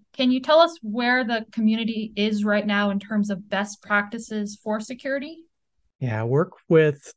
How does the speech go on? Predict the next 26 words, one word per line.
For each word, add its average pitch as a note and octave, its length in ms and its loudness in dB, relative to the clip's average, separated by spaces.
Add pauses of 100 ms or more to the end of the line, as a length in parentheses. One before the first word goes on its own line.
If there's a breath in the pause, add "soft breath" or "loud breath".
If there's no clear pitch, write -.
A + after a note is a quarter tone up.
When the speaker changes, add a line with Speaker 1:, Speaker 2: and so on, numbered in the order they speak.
(100)
Speaker 2:
the C3 340 2
Open D#3 220 2
S E3 160 2
S G#3+ 160 -2
F, B2+ 260 -2
if - 60 -20
you A#2 80 -2
haven't A#2 180 -4
heard C#3+ 180 -4
of F#3 100 -4
them, A#2+ 320 0
part F3 220 2
of D3+ 60 0
the A#2 60 -2
Linux A2+ 240 -4
Foundation. - 480 -8 (360)
They E3 260 6
handle C#3+ 500 4
all D#3+ 180 4
the F#3+ 100 -2
security D3 420 2
requests A2+ 600 -2 (480)
or B2+ 140 -2
all B2 160 0
the A#2+ 120 0
security A2 800 2